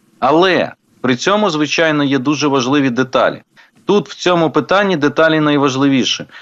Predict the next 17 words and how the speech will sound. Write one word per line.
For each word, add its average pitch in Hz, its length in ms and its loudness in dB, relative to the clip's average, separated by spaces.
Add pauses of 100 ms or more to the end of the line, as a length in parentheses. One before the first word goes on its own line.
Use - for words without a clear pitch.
(120)
І 113 80 0
поки 190 300 0
ми 170 120 2
на 175 140 0
сьогоднішній 147 600 0
день 170 260 0
не 147 100 2
чуємо 147 400 2
відповіді 135 480 0
на 127 120 2
саме 139 320 0
ось 131 240 -4
ці 170 180 -4
принципові 147 800 2
питання, 90 580 -2 (340)
які 123 280 0
лунають. 135 640 0